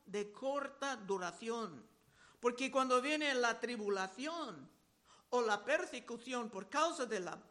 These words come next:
palabra, luego tropiezan. Mientras todo anda bien, tan gozosos, vienen las aflicciones y desaparecen. Esto es otro grupo. Estos reciben la pala-, palabra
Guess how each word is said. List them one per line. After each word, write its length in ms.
palabra, 760
luego 540
tropiezan. 640
Mientras 480
todo 260
anda 240
bien, 460
tan 140
gozosos, 500
vienen 360
las 160
aflicciones 680
y 40
desaparecen. 720
Esto 140
es 80
otro 260
grupo. 680
Estos 400
reciben 640
la 180
pala-, 580
palabra 680